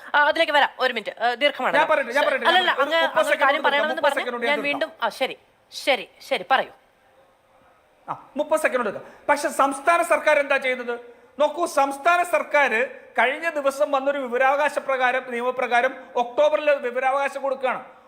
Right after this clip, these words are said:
Speaker 2: മുഖ്യമന്ത്രിയുടെ ദുരിതാശ്വാസ നിധിയിലുള്ള പണം ആയിരത്തി എഴുന്നൂറ് കോടി രൂപ അവിടെ ഒന്നും ചെയ്യാതെ വെച്ചുകൊണ്ടിരിക്കുക.
Speaker 1: ഉം.
Speaker 2: അവിടെ അടിയന്തര ധനസഹായമായിട്ട് പതിനായിരം രൂപ കിട്ടാനുള്ള ആൾക്കാർ ഇനിയുമുണ്ട്.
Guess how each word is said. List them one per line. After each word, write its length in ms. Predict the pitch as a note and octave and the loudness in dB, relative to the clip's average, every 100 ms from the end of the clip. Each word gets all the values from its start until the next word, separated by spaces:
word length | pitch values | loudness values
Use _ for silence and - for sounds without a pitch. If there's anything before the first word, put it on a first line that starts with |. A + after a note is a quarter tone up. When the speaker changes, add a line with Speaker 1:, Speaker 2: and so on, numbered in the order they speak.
| _ G3+ | _ -10
Speaker 2:
മുഖ്യമന്ത്രിയുടെ 760 | A#3 - - E4 D#4+ D#4+ D#4+ | -10 -6 0 2 2 0 -2
ദുരിതാശ്വാസ 760 | C4 B3 B3+ C#4+ C#4 C#4+ D4 C#4+ | -2 -4 0 0 0 0 0 -2
നിധിയിലുള്ള 560 | C#4 B3 B3+ C4 C4 C4 | -4 -6 -6 -4 0 0
പണം 500 | C4 A#3+ A#3 D#3 - - - | 0 -2 -2 -8 -20 -10 -4
ആയിരത്തി 540 | F#3+ A#3 C#4+ D4+ D4+ | 0 0 0 -4 -4
എഴുന്നൂറ് 480 | D#4 C#4 C4 C4+ C#4 | -2 0 -2 -2 -2
കോടി 380 | C4+ A#3+ B3 B3 | -2 -2 -2 -2
രൂപ 260 | A#3 G3 G3+ B3+ - G#3 F#3+ | -6 0 2 2 -2 -8 -4
അവിടെ 220 | G3+ C4+ | 0 0
ഒന്നും 560 | A#3+ A3+ B3+ D#4+ E4 | -2 -4 -4 -6 -6
ചെയ്യാതെ 340 | C#4+ C#4 C#4+ C#4+ | -4 0 2 2
വെച്ചുകൊണ്ടിരിക്കുക. 640 | C#4 C#4+ D4 C#4+ C4+ C4 - - | 0 -2 -6 -4 0 -2 -2 -12
Speaker 1:
ഉം. 180 | G3+ D3+ _ _ | -14 -14 _ _
Speaker 2:
അവിടെ 320 | F#3+ A#3+ D#4 D#4+ - | 0 2 4 2 2
അടിയന്തര 560 | A3 A3+ C#4+ D#4+ E4 E4+ | -2 0 -2 -2 0 2
ധനസഹായമായിട്ട് 920 | D#4+ D4+ D4 C#4 C#4 C#4 C#4 C#4 C4+ | 2 0 0 0 0 0 -2 -2 -2
പതിനായിരം 500 | A#3+ A#3 C4+ C#4+ C#4+ | -2 0 2 2 0
രൂപ 100 | C#4 | -4
കിട്ടാനുള്ള 460 | C4+ - C4+ C4 C4 | -4 -2 0 2 2
ആൾക്കാർ 320 | B3+ C4 C4 - - | 2 0 0 -6 -10
ഇനിയുമുണ്ട്. 540 | B3+ C4+ D4+ D#4+ D#4+ | -6 -4 -2 -2 0